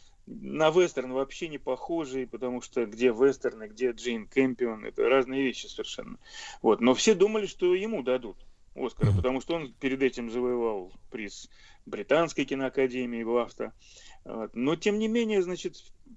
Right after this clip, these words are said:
Speaker 1: приз взял скромный фильм, который называется «Кода». «Ребенок глухих родителей». Э, значит, действительно про девочку, которая ж-,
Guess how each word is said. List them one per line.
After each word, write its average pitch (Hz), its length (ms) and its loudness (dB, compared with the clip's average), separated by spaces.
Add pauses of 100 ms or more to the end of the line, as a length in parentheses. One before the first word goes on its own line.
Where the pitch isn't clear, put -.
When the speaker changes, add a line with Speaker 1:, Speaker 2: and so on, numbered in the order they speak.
Speaker 1:
приз 190 220 -4
взял 156 420 0
скромный 131 580 -2
фильм, 190 380 -10 (140)
который 147 280 -4
называется 143 360 -2
«Кода». 113 520 0 (920)
«Ребенок 127 500 -2
глухих 120 440 -6
родителей». 110 600 -4 (680)
Э, 110 500 -2
значит, 113 480 -8
действительно 127 760 0
про 113 380 4
девочку, 180 420 0
которая 113 360 -6
ж-, 107 120 -16